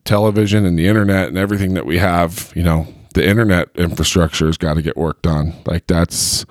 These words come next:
you know, I'm hoping all of that stuff gets worked on too. But, but yeah, so I still think you're gonna see people open restaurants. You're just gonna see,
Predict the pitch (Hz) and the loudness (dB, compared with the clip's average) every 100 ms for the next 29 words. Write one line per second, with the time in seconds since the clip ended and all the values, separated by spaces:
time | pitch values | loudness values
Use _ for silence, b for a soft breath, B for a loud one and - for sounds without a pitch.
0 | B B B B B B - 90 76 80 | B B B B B B -4 0 0 -2
1 | - 85 87 82 90 85 82 80 87 - | 0 2 2 0 0 0 0 -2 -4 -4
2 | 85 80 78 82 80 80 78 78 110 95 | -6 -6 -6 -4 -4 -4 -4 0 2 2
3 | 82 78 _ b b b b b 120 127 | -4 -8 _ b b b b b -2 0
4 | 107 98 131 135 - 165 165 151 151 143 | 0 2 2 2 0 2 2 2 0 2
5 | 135 135 117 135 123 123 123 123 117 98 | 2 2 2 0 0 0 2 4 2 2
6 | 110 110 120 117 123 - 98 98 104 - | 2 2 2 2 0 -4 -4 -2 -2 -2
7 | 101 90 101 101 95 | -4 -4 -4 -2 -4